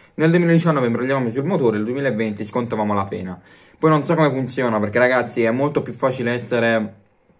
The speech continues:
ehm, competente di calcio che di Formula uno. Vi spiego, il calcio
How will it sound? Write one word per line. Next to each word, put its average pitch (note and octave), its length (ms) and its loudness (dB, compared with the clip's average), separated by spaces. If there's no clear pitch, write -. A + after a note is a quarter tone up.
ehm, G2+ 920 -2
competente A2 540 -2
di A2+ 60 -2
calcio B2 340 0
che A2 60 2
di G#2+ 80 -2
Formula G#2+ 260 -2
uno. G#2 240 -2
Vi G#2 100 -8
spiego, G#2 300 -2
il G2+ 100 -2
calcio C3 480 0